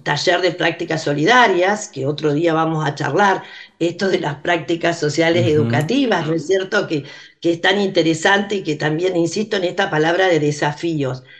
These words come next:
Speaker 1: Y tenemos una diversidad, y, y ese, ese entorno, ¿no es cierto?, ese espacio que es el aula, que, que a veces también tenemos que repensar el,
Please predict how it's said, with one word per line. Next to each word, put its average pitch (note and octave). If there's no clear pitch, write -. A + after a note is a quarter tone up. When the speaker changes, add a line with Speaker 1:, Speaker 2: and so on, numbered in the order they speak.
Speaker 1:
Y D#3+
tenemos D#4
una C4
diversidad, E3+
y, F3
y A#3+
ese, -
ese B3
entorno, F#3+
¿no D#3
es D3+
cierto?, F#3+
ese F#3+
espacio E3
que A3+
es A3
el G3+
aula, D#3+
que, D#3
que -
a D3
veces F#3+
también E3+
tenemos F#3+
que D#3+
repensar D#3+
el, -